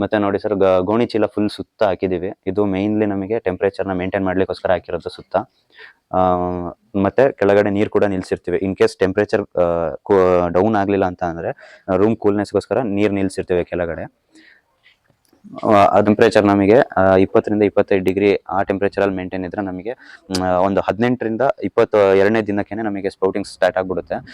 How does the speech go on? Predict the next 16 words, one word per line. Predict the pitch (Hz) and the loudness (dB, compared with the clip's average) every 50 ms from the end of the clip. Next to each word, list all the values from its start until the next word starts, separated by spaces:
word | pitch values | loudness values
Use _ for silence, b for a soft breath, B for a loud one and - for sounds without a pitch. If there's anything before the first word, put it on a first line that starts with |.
| B B B 104 | B B B -6
In | 104 | -2
case | - 139 120 - | -2 -2 -4 -2
ಟೆಂಪರೇಚರ್ | - 101 104 104 127 117 120 113 | -6 -6 -2 -2 -2 -2 -2 -2
ಸ್ವಲ್ಪ | - 104 104 - | -2 -4 0 2
ವೇರಿ | 120 110 104 104 101 101 | 2 2 2 2 0 0
ಆಯ್ತು | 95 92 - 95 | -2 -4 -6 -8
ಅಂತಂದ್ರೆ | 95 95 - 95 95 95 107 135 | -8 -6 -6 -4 -4 -4 -6 -6
ನಮಗೆ, | 123 101 95 95 92 101 98 95 | -6 -6 -6 -4 -4 -2 -2 -4
ಆ, | - - 85 90 87 87 | -2 -2 -2 -2 -2 -4
ಸ್ಪ್ರೌಟಿಂಗ್ | - - - 101 104 110 101 98 | -4 -2 -2 0 0 0 -2 0
ಬರೋದು | 95 95 95 95 95 | -2 -2 -2 -4 -6
ತುಂಬಾ | - 95 92 95 98 | -8 -6 -4 -4 -4
ಅಂದ್ರೆ | 98 92 92 | -4 -6 -12
ತುಂಬಾ | - 90 90 90 | -12 -10 -6 -4
ಲೇಟ್ | 92 92 - | -4 -4 -4
ಆಗುತ್ತೆ. | 87 82 82 - - - - | -4 -6 -6 -10 -14 -20 -20